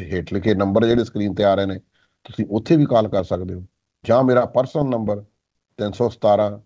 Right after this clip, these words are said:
ਪੰਜ ਸੌ ਅਠੱਤੀ ਤਰਵੰਜਾ ਪਚਾਸੀ, three one seven five three eight fifty three eighty five। ਮੇਰਾ ਮਕਸਦ ਇਹੀ ਹੈ ਕਿ ਜੋ ਵੀਕਐਂਡ 'ਤੇ ਮੈਨੂੰ ਦੇਖਣ ਨੂੰ ਮਿਲਿਆ ਜਾਂ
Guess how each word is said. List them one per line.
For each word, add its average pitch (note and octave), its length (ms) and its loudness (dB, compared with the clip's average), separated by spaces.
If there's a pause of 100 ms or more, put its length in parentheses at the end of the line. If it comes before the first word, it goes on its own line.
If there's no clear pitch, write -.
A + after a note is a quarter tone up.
(100)
ਪੰਜ F#2+ 180 -8
ਸੌ A2 100 -4
ਅਠੱਤੀ G2+ 360 -4
ਤਰਵੰਜਾ E2 420 -2
ਪਚਾਸੀ, F#2+ 460 -8 (380)
three G2 200 2
one A2+ 200 0
seven G#2 360 0 (440)
five F#2 260 2
three A2+ 240 0
eight F#2+ 240 -4 (800)
fifty F#2+ 340 -2
three A#2+ 200 4
eighty F#2+ 180 -2
five। F#2 240 -6 (1160)
ਮੇਰਾ E3+ 420 6 (160)
ਮਕਸਦ B2+ 380 0
ਇਹੀ D3+ 160 2
ਹੈ D#3+ 60 0
ਕਿ D3 100 -4
ਜੋ C#3 200 0
ਵੀਕਐਂਡ C#3+ 400 2
'ਤੇ C#3+ 80 -6
ਮੈਨੂੰ C3+ 200 -4
ਦੇਖਣ A#2 320 -2
ਨੂੰ C3+ 100 -4
ਮਿਲਿਆ A2+ 320 4
ਜਾਂ G#2 220 -2